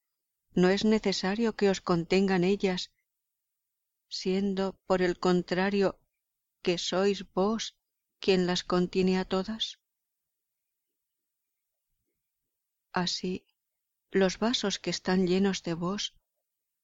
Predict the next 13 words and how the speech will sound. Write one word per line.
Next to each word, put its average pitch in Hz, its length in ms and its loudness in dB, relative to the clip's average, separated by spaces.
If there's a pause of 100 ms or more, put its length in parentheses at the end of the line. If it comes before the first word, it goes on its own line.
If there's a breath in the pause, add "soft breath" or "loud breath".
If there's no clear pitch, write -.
(400)
no 180 220 4
son 175 300 0
ellos 180 420 0
los 175 240 -2
que 170 200 -4
os 175 100 -6
contienen, 175 760 0 (1080 soft breath)
haciéndoos 190 880 0
allí 180 560 -4 (160)
estable 170 640 -2
y 165 60 -2
permanente. 170 800 -2 (1900)
Pues, 175 400 -6